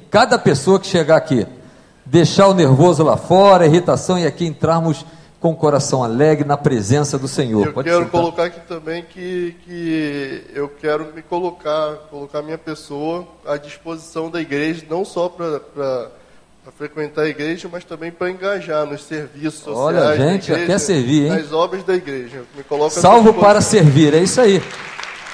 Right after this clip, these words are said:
Speaker 1: Que Deus abençoe grandemente esta família. Que experiências lindas nós estamos tendo, o privilégio que Deus está nos dando hoje. Cadê o Marcos?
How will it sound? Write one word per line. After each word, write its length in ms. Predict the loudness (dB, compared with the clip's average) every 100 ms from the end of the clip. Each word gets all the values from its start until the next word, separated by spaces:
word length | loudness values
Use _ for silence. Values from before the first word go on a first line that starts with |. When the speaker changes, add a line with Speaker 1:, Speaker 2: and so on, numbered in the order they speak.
| -10
Speaker 1:
Que 80 | -6
Deus 260 | 4 6 6
abençoe 400 | 4 2 2 -2
grandemente 720 | 2 2 2 2 2 2 2
esta 200 | 0 0
família. 760 | 0 0 4 4 4 2 -2 -20 -20 _ _ _ _ _ -12
Que 60 |
experiências 640 | -10 2 2 4 2 0 -4
lindas 340 | -4 -4 -2
nós 120 | -4 -4
estamos 340 | -4 -4 -4
tendo, 240 | -6 -6
o 20 | -6
privilégio 720 | -4 -4 -2 -2 0 -2 -4
que 60 |
Deus 140 | -6 -6
está 160 | -4
nos 160 | -6 -6
dando 340 | -4 -4 0
hoje. 400 | 2 2 -2 -12 -20 _ _ _ _ _
Cadê 200 | -2 2
o 80 | 4
Marcos? 580 | 4 2 0 -12 -18